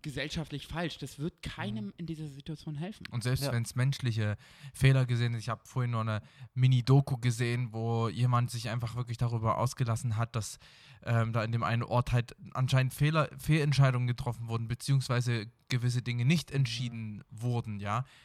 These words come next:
Speaker 3: menschliche Fehler gehören genauso zu dieser Welt wie Naturkatastrophen.
Speaker 2: Mhm.
Speaker 3: Und, ähm, das ist, i-, ist nicht die Lösung, dass der Mensch versucht, alles richtig zu machen. Das errettet uns nicht.
Speaker 2: Mhm. Und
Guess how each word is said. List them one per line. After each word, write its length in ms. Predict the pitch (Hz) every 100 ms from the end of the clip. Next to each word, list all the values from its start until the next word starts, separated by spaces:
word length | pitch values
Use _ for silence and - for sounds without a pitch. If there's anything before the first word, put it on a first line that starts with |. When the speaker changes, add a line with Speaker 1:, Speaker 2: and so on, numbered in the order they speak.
| - _ - -
Speaker 3:
menschliche 720 | 117 - 139 170 156 143 135
Fehler 380 | - 147 143 127
gehören 400 | 117 123 131 127
genauso 520 | 120 120 135 135 135
zu 180 | - 135
dieser 380 | 135 131 120
Welt 320 | 117 135 151 -
wie 80 | 123
Naturkatastrophen. 1080 | 123 - 143 143 127 107 - - 107 107 113
Speaker 2:
Mhm. 80 | 127 - - 113
Speaker 3:
Und, 280 | - 127 127
ähm, 460 | 127 120 120 120 -
das 200 | 127 -
ist, 480 | - - 151 - - _ -
i-, 280 | 110 175 156
ist 300 | - 180 -
nicht 200 | 175 147
die 80 | 147
Lösung, 460 | 135 147 165 151 135
dass 160 | 123
der 140 | 135 120
Mensch 380 | 131 165 139
versucht, 480 | - 123 131 123 -
alles 280 | 123 117 117
richtig 320 | 131 - 113
zu 120 | - 110
machen. 320 | 107 104 113
Das 160 | 127
errettet 480 | - 131 120 131 131
uns 240 | 101 98 104
nicht. 260 | 98 117
Speaker 2:
Mhm. 180 | 120 127 -
Und 300 | 143 143 -